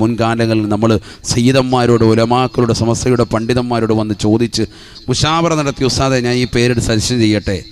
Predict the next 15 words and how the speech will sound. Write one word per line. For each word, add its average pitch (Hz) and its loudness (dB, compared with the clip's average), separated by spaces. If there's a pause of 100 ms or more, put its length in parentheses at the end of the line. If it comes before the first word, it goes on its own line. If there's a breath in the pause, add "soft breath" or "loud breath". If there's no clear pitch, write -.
(100)
ഇതിൻ്റെ 113 -2
അർത്ഥം 123 -2
എന്താണ്?" 104 -4
അവരോട് 120 0 (120)
ചോദിച്ച് 113 0 (400 loud breath)
അവരെ 180 2
കൊണ്ട് 196 -2
തന്നെ 170 -2
ആ - -2 (120)
പേര് 147 2
വിളിപ്പിച്ച് 127 -2 (100)
റാഹത്താക്കുന്ന 113 -4
ഒരു 101 0
പരിപാടി 104 -2
ഉണ്ടായിരുന്നു. 69 -14